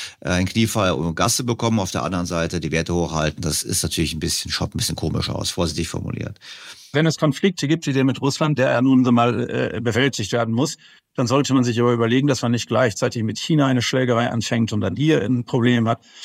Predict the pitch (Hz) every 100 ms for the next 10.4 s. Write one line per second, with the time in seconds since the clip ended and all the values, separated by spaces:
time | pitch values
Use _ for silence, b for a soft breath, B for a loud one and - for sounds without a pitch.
0 | B 127 123 110 131 143 127 143 - 127
1 | - 131 - 131 123 104 - 151 139 117
2 | - 104 - 107 - B B B B 127
3 | 170 - 147 147 - 147 135 135 139 143
4 | 131 - 110 - 160 160 147 110 117 135
5 | 117 127 131 139 135 139 131 113 135 120
6 | B B B B 127 135 - - - 165
7 | - 147 147 135 123 120 123 127 120 131
8 | 123 123 147 147 127 131 - 135 120 113
9 | 113 113 110 101 120 107 - 113 107 -
10 | 110 110 170